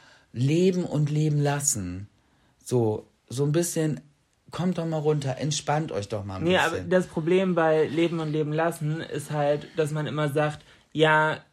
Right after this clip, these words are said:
Speaker 2: sollen sie ja machen, solange es mich selber nicht einschränkt.“ Aber die Empfindlichkeit, die an,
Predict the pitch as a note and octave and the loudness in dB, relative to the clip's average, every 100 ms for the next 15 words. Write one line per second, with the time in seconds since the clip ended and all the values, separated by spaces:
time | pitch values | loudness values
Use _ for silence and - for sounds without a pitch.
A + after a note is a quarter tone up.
0 | - - - D#3 D#3 E3 D#3 D#3 D3+ D#3 | -12 -12 -8 4 6 6 4 4 6 4
1 | D#3+ E3 D3+ D3+ D3 D3+ D3+ D3+ C#3+ C#3 | 0 -2 2 4 4 2 -2 -4 -4 2
2 | C#3+ C#3 C#3+ C#3 C#3+ F2+ B2 B2 - A#2 | 2 4 0 -2 -4 -2 -2 -2 -6 -4
3 | F2 D2+ B2 - - - - D3+ D#3 C#3+ | -4 -4 -10 -12 -20 -10 2 4 6 4
4 | D#3+ C3 D3 C#3+ - G3+ A#3+ A3 D3 - | 2 2 0 0 6 6 6 2 0 0
5 | C3+ B2 A#2+ C3 F#3+ - - C#3+ - C#3+ | -4 0 2 2 0 -4 -6 0 0 0
6 | D#3+ - | -6 -10